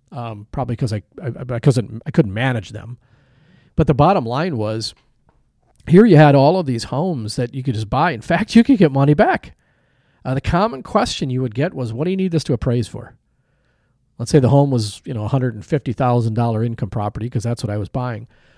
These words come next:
But I needed ten thousand dollars in repairs, so they would appraise it at one sixty.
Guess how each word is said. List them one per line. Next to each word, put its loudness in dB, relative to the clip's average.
But -4
I 0
needed 0
ten -2
thousand -4
dollars -4
in -8
repairs, -4
so -8
they -2
would 0
appraise -4
it -8
at -10
one -12
sixty. -14